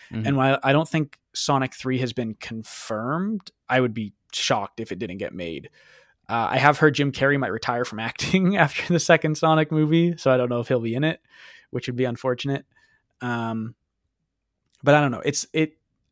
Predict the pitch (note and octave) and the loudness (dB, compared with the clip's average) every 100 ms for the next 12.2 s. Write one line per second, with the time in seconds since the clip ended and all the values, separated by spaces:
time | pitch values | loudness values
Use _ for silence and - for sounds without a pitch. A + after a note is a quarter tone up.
0 | _ _ _ - F3 - - D#3 - - | _ _ _ -4 -4 -2 -4 -4 -4 -2
1 | A3 B3+ D3+ C3 - - A#3 D#3 C#3+ C3 | 0 2 2 2 0 0 2 2 2 0
2 | - C#3 - - B2+ A2 B2 A2+ A2 A#2+ | 0 -4 -4 -6 -6 -6 -6 -6 -6 -6
3 | - C3+ C#3+ E3+ F#3 - - B2 A#2+ B2 | -2 -2 2 2 2 -2 -10 -4 -2 0
4 | B2+ B2+ - - _ _ _ _ - B2+ | -2 -4 -14 -16 _ _ _ _ -4 0
5 | C3 B2 C3 B2 A#2+ B2 B2+ B2 A2 A2+ | 0 2 0 0 -4 -4 -2 -4 -6 -6
6 | - A#2+ C#3+ C#3 C#3+ B2+ B2 A2+ G#2+ G#2 | -4 -2 -2 0 -2 -2 -6 -6 -6 -6
7 | A#2+ D#3+ F3+ G3 _ - _ - C#3 C3+ | -4 -2 -2 -4 _ -20 _ 0 2 2
8 | E3+ C#3+ C3 A#2 - C3+ B2+ G#2+ A2+ A#2+ | 0 0 0 -2 -4 -4 -2 -2 -2 -2
9 | A2+ A2 C3 A#2+ A2+ A2 G#2 G#2+ G#2 G2+ | -2 -2 -2 -2 -6 -4 -6 -6 -6 -8
10 | - B2 A#2 G#2 G#2 G2 G#2+ G#2+ F#2+ A#2+ | -4 -2 -2 -4 -6 -8 -6 -8 -4 -2
11 | A#2 G2 F#2+ F#2 F#2 F#2+ G2+ G2 - F#2 | -2 -4 -8 -8 -10 -10 -10 -10 -10 -10
12 | F#2+ | -10